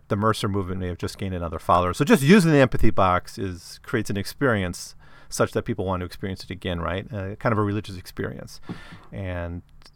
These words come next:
that's, it's not so much the ideology, it's actually the experience of using the empathy box. And, and that's a very insidious way that this religion can spread because, of course, everyone wants to try it, right? It's, it's, it's fun, it's interesting. Even though if you know you're gonna feel pain, it's, it's such a kind of a bizarre,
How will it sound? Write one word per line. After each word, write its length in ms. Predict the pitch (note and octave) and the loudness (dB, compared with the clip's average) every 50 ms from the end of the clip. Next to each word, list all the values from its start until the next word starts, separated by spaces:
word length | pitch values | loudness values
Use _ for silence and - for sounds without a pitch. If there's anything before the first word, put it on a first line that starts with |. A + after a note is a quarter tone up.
| - - _ _ _ - | -20 -20 _ _ _ -14
that's, 600 | - A2 F#2 A2+ A2 G#2 G2 - - - - - | -14 -6 0 2 4 4 4 2 -2 -8 -12 -8
it's 180 | - C3+ - - | -6 -6 4 6
not 160 | C#3 B2 - | 6 6 6
so 80 | D3 | 4
much 140 | B2 A#2 - | 2 2 0
the 120 | A2 A#2 A2 | 0 0 2
ideology, 540 | G#2 G2 G#2+ A#2+ D#3 G3 F3+ C3 G#2 A2+ | 2 4 6 10 10 12 10 10 8 4
it's 100 | G#2 - | -2 -2
actually 220 | G#2+ G2+ - - F2 | -2 -2 -4 -4 -6
the 80 | F#2+ | -8
experience 480 | F#2 - - - - A2 G2+ G2 F#2+ - | -8 -8 -10 -8 -4 -2 -2 -2 -2 -4
of 80 | F2+ E2+ | -6 -6
using 240 | F#2+ F#2+ G#2 F#2+ | -6 -6 -6 -8
the 80 | E2+ E2 | -8 -8
empathy 280 | D#2+ - G#2 G2+ - F#2+ | -10 -12 -12 -14 -14 -16
box. 380 | - - - - - - - | -14 -16 -16 -16 -18 -10 -8
And, 280 | G2 G2 F#2+ F#2 G2 - | -6 -6 -6 -8 -8 -10
and 160 | A2 G2+ G2 | -8 -4 -2
that's 180 | G#2+ G#2+ - - | 0 0 -2 0
a 40 | G#2 | 2
very 180 | A2+ A2 A2+ | 2 2 2
insidious 500 | A2 G#2 - - C3+ B2 A#2 A#2 G#2 - | 0 -2 -2 0 0 2 2 2 0 0
way 160 | - G#2 G2+ G2+ | 0 2 2 2
that 160 | F#2+ F2+ - | 2 0 -2
this 200 | G2+ F2+ - - | -4 -4 -4 -4
religion 320 | F2+ F2+ F#2 F2+ G2+ G2+ | -4 -4 -4 -6 -8 -10
can 100 | - F2+ | -10 -12
spread 400 | - - - E3 F#3 E3 - F2 | -12 -6 2 4 6 6 6 4
because, 320 | - F#2+ - G#2+ F#2 - - - - - - - - | 0 -4 -4 -4 -4 -4 -8 -14 -16 -18 -18 -20 -6
of 60 | - | 2
course, 160 | - D#3+ D#3 | 2 4 6
everyone 200 | F3+ D3+ D#3 C3 | 6 6 6 4
wants 140 | A#2 A#2 - | 4 2 -2
to 80 | G#2+ | -6
try 320 | - - - A2 G2 F#2+ F#2 | -10 -6 -2 0 0 0 0
it, 120 | D#2 - | -4 -8
right? 300 | F2 F2 F2+ F#2+ F#2+ G2 | -8 -8 -6 -6 -6 -6
It's, 240 | F#2+ - - - - | -8 -10 -10 -14 -14
it's, 260 | - - - - - | -14 -12 -12 -12 -12
it's 360 | - - - - - - - - | -12 -12 -14 -14 -16 -16 -18 -18
fun, 380 | - - - - A2 G2 F#2+ G2 | -18 -12 -2 0 2 2 2 2
it's 140 | F#2 - A#2+ | -2 -4 -6
interesting. 340 | A2 G#2 - G2+ - A#2 | -8 -8 -8 -6 -4 -2
Even 160 | C3+ C#3+ C3+ C3+ | 0 2 2 2
though 80 | B2 | 2
if 80 | A2+ - | 2 2
you 60 | A#2+ | 2
know 80 | A2+ A2+ | 2 2
you're 80 | A2+ | 2
gonna 140 | G#2 G#2+ G2 | 0 -2 -2
feel 160 | - A2 G2+ | -2 -2 -2
pain, 340 | - - A2 G2+ F#2+ F#2+ G2 | 8 10 10 10 10 8 2
it's, 120 | F#2 - - | 0 -2 -4
it's 120 | - - | -8 -8
such 140 | - G#2 - | -8 -6 -6
a 60 | G#2 | -6
kind 160 | - - G2+ | -2 -2 -2
of 80 | F#2 E2+ | -2 -2
a 80 | F2+ F2 | -4 -4
bizarre, 580 | - G2 F2 F#2+ F2 F2+ F2+ F2 F2 E2 - | -6 -4 -2 0 0 0 0 0 -2 -4 -6